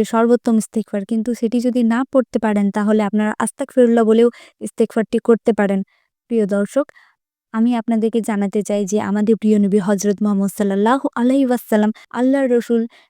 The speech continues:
স্বয়ং নিজেই সত্তর বার করে দিনে ইস্তেগফার পাঠ করতেন। অথচ তিনি ছিলেন মাসুম, ওনার কোনো গুনাহ ছিলেন না, তারপরেও তিনি সত্তর বারের বেশি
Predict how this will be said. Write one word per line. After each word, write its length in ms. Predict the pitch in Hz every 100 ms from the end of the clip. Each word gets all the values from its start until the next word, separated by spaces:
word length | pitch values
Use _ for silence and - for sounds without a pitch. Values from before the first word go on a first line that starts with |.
| _
স্বয়ং 340 | - 226 214 233
নিজেই 440 | 226 233 220 247 233 - _ _ _ _ _ _
সত্তর 380 | - 262 - 285
বার 200 | 240 233
করে 280 | 240 220 247 _ _ -
দিনে 220 | 220 214
ইস্তেগফার 480 | - - 285 - 277
পাঠ 200 | 240 214
করতেন। 480 | - 220 - 208 190 - _ _ _ _ _ -
অথচ 280 | 226 262 262
তিনি 340 | 240 233 226
ছিলেন 260 | 220 226 220
মাসুম, 460 | 208 208 240 208 185 _ _ _ _ _
ওনার 260 | 226 226 220
কোনো 300 | - 269 285
গুনাহ 380 | 226 233 233 233
ছিলেন 300 | - 214 208
না, 220 | 202 185 - _
তারপরেও 480 | - 247 262 254 247
তিনি 240 | 226 226 214
সত্তর 360 | 208 247 - 262
বারের 280 | 226 226 220
বেশি 320 | 220 -